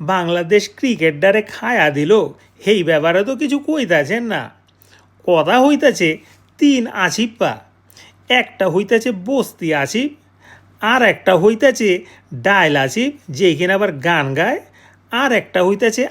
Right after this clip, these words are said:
আলুর দোষ আসিফ, মানে আসিফ নজরুল আর কি। এই তিনটা মিলা বাংলাদেশ ক্রিকেটের যে মাইরা দিল, এইটা কি দেখবার পারেন না? কথা হইতাছে এই যে বাংলাদেশ অহন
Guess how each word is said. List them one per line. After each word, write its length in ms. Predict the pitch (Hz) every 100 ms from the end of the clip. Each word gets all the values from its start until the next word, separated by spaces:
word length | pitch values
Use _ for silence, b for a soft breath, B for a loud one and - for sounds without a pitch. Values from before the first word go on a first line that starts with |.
| -
আলুর 420 | 208 233 247 202
দোষ 240 | 143 156 151
আসিফ, 440 | 175 160 165 151 - 147
মানে 220 | 156 170 -
আসিফ 340 | 254 233 185 226
নজরুল 460 | 294 277 277 220
আর 140 | 160 113
কি। 240 | - - - _ B B B B -
এই 240 | 208 240
তিনটা 520 | - 285 254 165 147
মিলা 520 | 143 160 135 170 131 - _ B B B B
বাংলাদেশ 680 | 143 196 170 160 151 226 -
ক্রিকেটের 560 | - 233 196 190 247 214
যে 300 | 254 208 - -
মাইরা 480 | 339 233 226 175 156
দিল, 380 | 151 208 220 - - _ b b b
এইটা 260 | 180 175
কি 140 | 175 180
দেখবার 520 | 196 160 127 139 170
পারেন 280 | 208 233 240
না? 240 | 285 359 - _ _ _ b b b _ -
কথা 340 | 170 196 302
হইতাছে 600 | 294 269 - 120 143 127 - b b _
এই 280 | 277 247 208
যে 160 | 226 294
বাংলাদেশ 800 | 302 262 196 147 123 175 135 113 - b b _
অহন 400 | 170 170 196 170